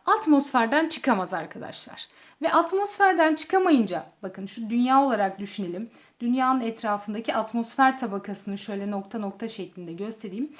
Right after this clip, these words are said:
Bazı at-, e, meteorlar buradan çıkamaz ve burada yanarak kül olur. Eğer bunlar dünyaya ulaşırlarsa, meteor dünyaya ulaşırsa arkadaşlar, e, biz buna göktaşı deriz.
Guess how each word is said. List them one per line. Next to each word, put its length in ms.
Bazı 360
at-, 260
e, 300
meteorlar 720
buradan 340
çıkamaz 600
ve 180
burada 280
yanarak 540
kül 140
olur. 400
Eğer 380
bunlar 360
dünyaya 440
ulaşırlarsa, 1120
meteor 460
dünyaya 460
ulaşırsa 760
arkadaşlar, 760
e, 640
biz 260
buna 220
göktaşı 680
deriz. 460